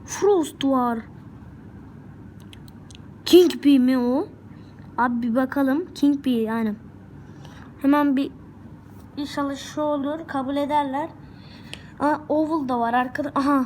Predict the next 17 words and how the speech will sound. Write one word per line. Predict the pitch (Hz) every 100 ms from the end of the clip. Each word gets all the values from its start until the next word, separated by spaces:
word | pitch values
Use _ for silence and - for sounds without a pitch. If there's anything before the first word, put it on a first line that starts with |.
| -
kabul | - 247 262
etti. | 254 262 269 -
King | - 302 294 -
Bee | 269 247
abi. | 233 214 202 - - - - -
Abi | 269 262 240 -
King | 277 277 269
Bee. | 226 254 240 220 - - - - - - - - - - -
King | - 277 277 - 240
Bee. | 254 240 220 - - - - - - - - - - - - -
Ben | 277 302
bunları | 330 330 359
koydum. | 370 330 269 320 -
O | 302
bana | 302 330
ne | 330 339
koyacak? | 330 285 277 320 -